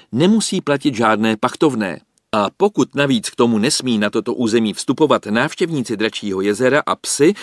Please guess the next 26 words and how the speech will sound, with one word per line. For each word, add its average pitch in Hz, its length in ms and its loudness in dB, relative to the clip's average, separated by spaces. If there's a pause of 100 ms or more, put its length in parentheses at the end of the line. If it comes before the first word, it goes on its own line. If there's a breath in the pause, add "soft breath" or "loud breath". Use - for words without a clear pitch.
(120 loud breath)
zde 117 200 2
mají 120 260 2
zakázáno 117 640 0
volně 104 260 0
pobíhat, 113 520 -2 (580)
pak 214 160 0
mají 220 240 2
ptáci 175 400 0
hnízdící 135 680 -2
na 117 140 2
zemi 127 300 0 (120)
opravdu 202 480 0
velkou 117 360 4
šanci 110 420 -2
na 123 120 -2
přežití. 95 640 -10 (1500)
Všude 208 280 4
jinde 160 300 4
v 95 40 -12
říčních 123 500 -8
nivách 131 460 0 (240 loud breath)
čím 156 300 -2
dál 139 240 4
tím 113 180 -4
více 123 360 -2
mizí 113 460 -2